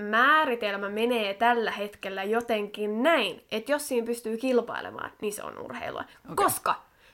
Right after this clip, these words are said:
Speaker 1: nykyään esimerkiksi ristinolla myös määritellään urheiluksi.
Speaker 2: Noniin. So screw you guys!
Speaker 1: Niin, niin.
Speaker 2: Niin.
Speaker 1: Niin.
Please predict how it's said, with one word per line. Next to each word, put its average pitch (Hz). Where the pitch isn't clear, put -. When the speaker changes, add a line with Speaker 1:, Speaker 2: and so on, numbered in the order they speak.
Speaker 1:
nykyään 285
esimerkiksi 208
ristinolla 240
myös 277
määritellään 101
urheiluksi. -
Speaker 2:
Noniin. 202
So 180
screw 311
you 294
guys! 170
Speaker 1:
Niin, 233
niin. 214
Speaker 2:
Niin. 175
Speaker 1:
Niin. 320